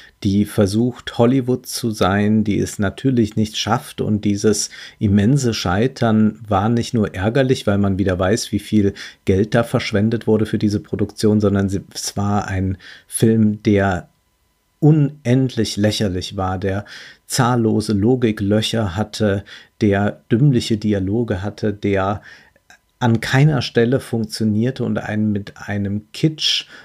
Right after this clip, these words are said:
äh, voll schmierte, wie man das eigentlich nur von schlimmsten Fernsehproduktionen gewöhnt ist. Naja, ich sage, man ist es nur davon gewöhnt, man ist es vom deutschen Kino ja leider sehr häufig gewöhnt, aber das war eigentlich ein Film,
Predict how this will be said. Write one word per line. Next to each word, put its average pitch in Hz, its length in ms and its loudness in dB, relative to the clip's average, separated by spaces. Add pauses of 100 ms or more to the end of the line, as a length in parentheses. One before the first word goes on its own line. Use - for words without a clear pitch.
äh, 107 220 -2
voll 135 440 2
schmierte, 123 680 0
wie 110 80 4
man 110 180 0
das 107 200 -2
eigentlich 107 460 -4
nur 113 140 0
von 107 240 -2
schlimmsten 123 600 0
Fernsehproduktionen 101 1160 -2
gewöhnt 95 460 -2
ist. - 300 -4
Naja, 107 420 4 (300)
ich - 120 -4
sage, 107 420 2 (260)
man 104 160 2
ist 104 160 -4
es 110 100 -6
nur 107 140 2
davon 101 320 0
gewöhnt, 101 260 0
man 95 120 0
ist 98 120 -4
es 113 120 0
vom 98 160 -4
deutschen 92 280 0
Kino 110 220 0
ja 98 160 2
leider 95 260 0
sehr 90 180 -2
häufig 104 320 -4
gewöhnt, 107 280 -4
aber 107 120 -2
das 120 220 -4
war 123 220 0 (240)
eigentlich 120 420 0
ein 113 100 -2
Film, 151 540 2